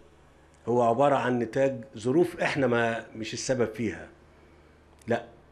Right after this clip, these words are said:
دي ظروف دولية صعبة، لها تداعيات كبيرة جدا جدا على العالم كله، وأثرت كتير جدا جدا على تكلفة الحياة، سواء كان طاقة، سواء كانت،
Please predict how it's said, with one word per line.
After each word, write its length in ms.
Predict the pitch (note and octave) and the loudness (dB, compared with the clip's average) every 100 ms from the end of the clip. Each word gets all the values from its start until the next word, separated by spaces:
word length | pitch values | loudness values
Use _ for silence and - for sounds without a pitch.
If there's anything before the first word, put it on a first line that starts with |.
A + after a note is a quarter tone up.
| - - - - | -20 -20 -20 -10
دي 60 | G#2 | -8
ظروف 320 | G#2+ C#3+ G#2+ | -2 -4 0
دولية 560 | A2 A2 C3+ D#3 D#3+ - - - - - _ _ _ | 0 2 2 2 -2 -10 -20 -20 -20 -20 _ _ _
صعبة، 480 | - C#3+ B2+ C3 D3 - - _ _ _ _ _ _ _ - | -2 0 0 -2 -8 -12 -20 _ _ _ _ _ _ _ -14
لها 760 | F#2+ A#2 D#3+ C#3+ B2+ A#2 G#2 G2 - | -6 2 4 4 4 2 -2 -8 -6
تداعيات 480 | A2 A2+ G#2+ C#3+ C#3+ | -2 -2 0 -2 -2
كبيرة 360 | B2 C3+ C3+ | 0 2 4
جدا 320 | B2 C#3 B2 | 4 2 2
جدا 480 | A#2+ B2 C3 C#3+ C#3+ - - - - - - - - | 2 2 0 -2 -6 -10 -18 -20 -20 -20 -20 -20 -18
على 580 | - B2 C#3 C#3 B2 A2+ | -2 2 6 6 4 -2
العالم 440 | G#2+ G#2+ D3 D3 | -6 0 0 0
كله، 380 | B2 D3+ D#3 D#3 - - _ _ _ | -2 -8 -8 -12 -16 -20 _ _ _
وأثرت 540 | A2 B2+ A#2+ - F#3 D#3+ | -8 -6 -4 2 2 2
كتير 300 | C#3 C3 C#3+ | -4 -2 0
جدا 300 | C#3 B2 B2+ | 0 0 0
جدا 520 | A#2+ C#3 A#2+ C3+ B2+ - - - - | 2 -2 0 0 0 -8 -20 -18 -4
على 300 | A#2 D#3 C3+ | 2 4 2
تكلفة 520 | B2 - C#3 C3 A#2+ | 0 -6 -6 -4 -6
الحياة، 440 | A2 - G#2+ G2 - - - - - - - - - - | -6 -6 -4 -4 -6 -20 -20 -20 -20 -20 -20 -20 -20 -18
سواء 240 | - D#3 | 2 2
كان 180 | E3 C#3 | 4 0
طاقة، 440 | C3+ C3 A#2+ A#2 G#2+ | 4 2 2 0 -2
سواء 300 | A#2 A2+ A2 | -2 -4 -2
كانت، 600 | A2+ G#2+ A2 - G#2 | -2 -2 -4 -6 -8